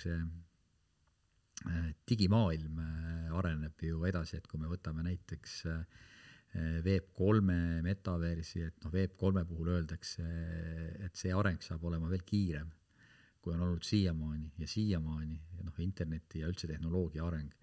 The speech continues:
äh, viimase kahekümne viie aasta jooksul on olnud, äh, kordades, äh, kiirem ja tormilisem, kui,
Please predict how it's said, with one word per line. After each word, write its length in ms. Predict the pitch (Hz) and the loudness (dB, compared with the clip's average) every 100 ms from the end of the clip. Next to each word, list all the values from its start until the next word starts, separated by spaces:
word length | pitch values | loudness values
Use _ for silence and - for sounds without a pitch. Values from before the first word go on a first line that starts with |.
| - - - - _ _ - | -20 -20 -20 -20 _ _ -6
äh, 140 | 82 80 | -4 0
viimase 460 | 90 90 82 82 78 | 2 2 0 -2 -2
kahekümne 400 | 90 90 76 80 | 0 0 0 -2
viie 240 | 87 90 82 | -2 -2 -2
aasta 340 | 80 - 78 | -6 -8 -8
jooksul 380 | 78 - 78 78 80 80 | -6 -8 -8 -8 -6 -4
on 80 | 80 | -2
olnud, 460 | 85 78 78 _ 80 | -2 -2 -6 _ -8
äh, 380 | 78 80 78 78 - | -4 -4 -4 -8 -2
kordades, 640 | 98 101 82 78 - 78 - - | 2 2 2 -4 -8 -10 -10 -8
äh, 140 | 78 - | -8 -2
kiirem 480 | 98 90 82 78 80 | -2 0 -2 -4 -4
ja 80 | 78 | -2
tormilisem, 640 | 87 90 80 80 - 80 | -2 0 -2 -4 -8 -8
kui, 320 | - 80 78 | -6 -6 -4